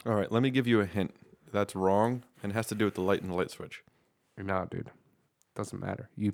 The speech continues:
Speaker 2: take
Speaker 1: All right.
Speaker 2: a chunk out of the wall.
Speaker 1: Let me restate the, it has to do with
Speaker 2: Could I go back to my original opinion on
Speaker 1: There's
Speaker 2: this?
Speaker 1: only a light switch and a light bulb. There
Speaker 2: Are
Speaker 1: are
Speaker 2: they,
Speaker 1: no
Speaker 2: are they
Speaker 1: walls.
Speaker 2: murderers?
Speaker 1: They're prisoners, so they're
Speaker 2: Well
Speaker 1: all, they're, actually, they're all most likely innocent, but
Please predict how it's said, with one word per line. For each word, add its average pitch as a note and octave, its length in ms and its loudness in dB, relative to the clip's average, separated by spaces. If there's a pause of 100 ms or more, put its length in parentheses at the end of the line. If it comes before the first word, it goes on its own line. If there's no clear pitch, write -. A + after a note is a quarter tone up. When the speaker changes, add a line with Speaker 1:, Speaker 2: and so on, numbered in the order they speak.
Speaker 2:
take C3 120 4
Speaker 1:
All F#2 60 4
right. - 20 6
Speaker 2:
a G#2 40 4
chunk - 320 2
out G#2 120 4
of F#2+ 60 4
the F#2+ 80 4
wall. F2+ 460 -2
Speaker 1:
Let G#2+ 120 -2
me A#2 240 2
restate G2+ 460 0
the, D#2+ 300 -6 (260)
it G#2 100 -10
has A2+ 380 0
to - 80 -14
do G#2 200 0
with G2 120 0
Speaker 2:
Could B2+ 100 12
I C#3 60 10
go E3+ 120 6
back D#3+ 220 2
to - 80 -2
my B2+ 140 6
original G#2+ 420 6
opinion G#2+ 340 0
on A2 120 4
Speaker 1:
There's A#2 160 2
Speaker 2:
this? - 120 -10
Speaker 1:
only D3 280 4
a C#3 60 4
light B2+ 180 6
switch A#2+ 160 -2
and A2+ 40 0
a G#2+ 40 4
light G#2 140 6
bulb. F2+ 220 2
There G2+ 120 6
Speaker 2:
Are A2+ 100 12
Speaker 1:
are A2+ 40 10
Speaker 2:
they, D3 180 10
Speaker 1:
no F#2+ 100 2
Speaker 2:
are A#2 100 10
they B2+ 140 6
Speaker 1:
walls. A2 100 4
Speaker 2:
murderers? D#3 580 6 (1120)
Speaker 1:
They're B2+ 140 -2
prisoners, G2+ 640 -2 (240)
so D#2+ 320 -4 (1040)
they're C#3+ 120 10
Speaker 2:
Well E3+ 80 12
Speaker 1:
all, F3+ 140 8
they're, B2+ 280 2
actually, B2 260 4
they're G#2 120 6
all A#2+ 280 4
most G#2+ 240 0
likely G2+ 200 -2
innocent, G#2 400 0 (100)
but F#2 360 0